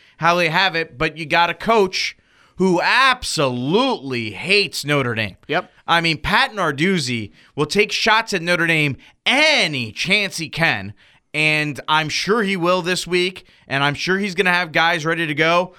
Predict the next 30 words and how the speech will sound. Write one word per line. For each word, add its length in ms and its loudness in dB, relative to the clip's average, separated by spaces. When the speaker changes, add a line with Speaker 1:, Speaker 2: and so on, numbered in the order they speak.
Speaker 1:
and 140 0
he's 140 0
probably 280 2
gonna 140 0
have 280 0
the 60 -6
guys 380 -2
ready 200 -2
to 60 -10
go 320 2
that 160 0
are 60 0
former 320 -2
Notre 240 2
Dame 180 -2
players. 540 -2
Speaker 2:
It 100 6
was 220 4
interesting 640 -2
talking 340 -2
to 80 0
Marcus 360 -4
Freeman 380 -4
today 300 -6
about 320 -4
some 160 -6
of 60 -8
the 60 -8
former 300 -4
Notre 220 -2